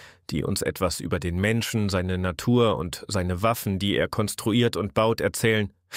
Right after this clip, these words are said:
Und das wird sich in Form eines Weltkriegs wiederholen. Wir hatten im letzten Jahrhundert zwei Weltkriege. So zu tun, als könne das nicht wieder passieren, ist wahnhaft. Herr Armstrong spielt in dem Zitat, das ich Ihnen gegeben habe, auf diesen Clip an.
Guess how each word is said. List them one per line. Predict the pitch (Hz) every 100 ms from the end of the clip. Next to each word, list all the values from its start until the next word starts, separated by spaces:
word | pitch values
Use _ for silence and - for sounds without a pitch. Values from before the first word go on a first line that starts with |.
| - - -
Und | 135 135 196
das | 131 139 -
wird | 127 139
sich | 139 123
in | 113
Form | - 117 113
eines | 107 117 - 107
Weltkriegs | 104 - - 104 90 -
wiederholen. | 104 82 78 69 - _ _ _ _ _ -
Wir | 104 98
hatten | 98 -
im | 104 101
letzten | 113 - -
Jahrhundert | 107 101 101 117 107 101 -
zwei | - - 117 127 113
Weltkriege. | 113 117 - 113 107 107 - _ _ _ _
So | 107 127
zu | 143 127
tun, | 107 147 139 98
als | 90 -
könne | - 143 120
das | 98 -
nicht | 107 -
wieder | 117 104
passieren, | - 101 135 123 113 107 - _
ist | - 143 - -
wahnhaft. | 110 95 76 71 - - - _ - - - - -
Herr | 139
Armstrong | 127 147 139 131 117
spielt | 135 - 139
in | 120 113
dem | 117
Zitat, | - 117 - 117 123 -
das | 110 -
ich | 113 -
Ihnen | 113 110
gegeben | 98 110 113 117
habe, | 110 113 110 101
auf | 104
diesen | - 113 131
Clip | 120 117 -
an. | - -